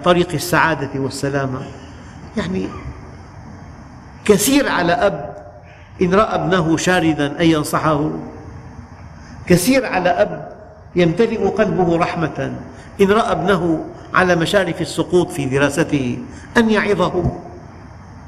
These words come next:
أوعجبتم أن جاءكم ذكر من ربكم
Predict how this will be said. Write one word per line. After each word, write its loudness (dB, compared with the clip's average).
أوعجبتم 2
أن 6
جاءكم 2
ذكر 4
من 0
ربكم 0